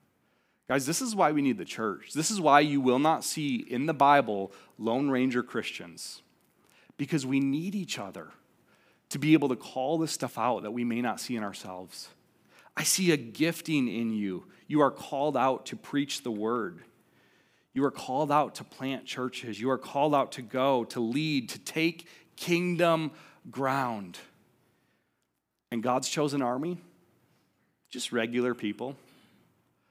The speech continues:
I remember the first time that I was called out to be in ministry. I was a wedding photographer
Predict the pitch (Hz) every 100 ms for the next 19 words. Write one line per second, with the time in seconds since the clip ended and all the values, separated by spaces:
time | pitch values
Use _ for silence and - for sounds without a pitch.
0 | _ _ - 208 196 156 - 170 151 -
1 | 151 139 139 117 110 - - _ _ _
2 | _ - 131 135 117 - 113 107 98 87
3 | - _ _ _ _ _ - 127 120 113
4 | 101 104 - - 90 87 _ _ _ _
5 | _ _ _ _ _ _ - 127 139 127
6 | 117 113 135 143 139 131 123 127 127 131
7 | 135